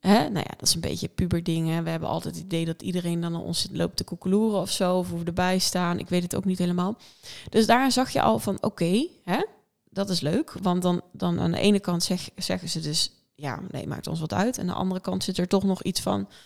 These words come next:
"Ja, ik weet niet of ik zou het spannend vinden of zou ik het een beetje gek vinden. Ik weet dan niet hoe ik moet reageren." Dus dat. Maar het zit er wel in van, nou ja, weet je, oké, en dat is er gewoon. En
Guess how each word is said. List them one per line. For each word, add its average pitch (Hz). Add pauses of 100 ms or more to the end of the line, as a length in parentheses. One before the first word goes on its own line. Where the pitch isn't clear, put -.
(440)
"Ja, - (180)
ik 175
weet 175
niet 180
of 165
ik 151
zou 160
het 160
spannend 185
vinden 170
of -
zou -
ik -
het -
een 175
beetje 160
gek -
vinden. 196
Ik 185
weet 165
dan 156
niet 160
hoe 175
ik 185
moet 202
reageren." 214 (920)
Dus 196
dat. 110 (480)
Maar -
het 220
zit 240
er 196
wel 240
in 180
van, 185
nou 196
ja, -
weet 175
je, - (140)
oké, 214 (400)
en 233
dat 254
is 339
er 254
gewoon. - (880)
En 233